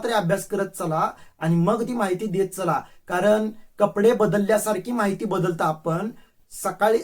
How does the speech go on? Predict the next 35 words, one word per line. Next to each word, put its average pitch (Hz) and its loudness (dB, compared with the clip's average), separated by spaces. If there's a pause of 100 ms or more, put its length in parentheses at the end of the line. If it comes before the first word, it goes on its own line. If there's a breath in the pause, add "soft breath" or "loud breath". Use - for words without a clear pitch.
आज 214 2
एक 240 -4
माहिती 214 -2
देता, 220 2
तर 226 2
उद्या 208 2
दुपारी 208 2
एक 220 -2
माहिती 196 -4
देता, 208 2
उद्या 190 0
संध्याकाळी 202 -2
एक 208 -6
माहिती 202 -6
वेगळीच 196 0
दिलेली 196 -2
असते. 170 -4 (300 soft breath)
तर 190 -2
या 180 0
माहिती 175 -8
देणं 165 -2 (280)
किंवा 196 -2
ही 165 -4
बातमी 202 0
देणं 196 2 (380)
खरं 190 -2
तर 233 -4
जर 214 0
तुम्हाला 202 0
जमत 170 0
नसेल 180 -6
तर 185 -10
नका 160 -6
करू. 170 -4 (320 loud breath)
पण 208 2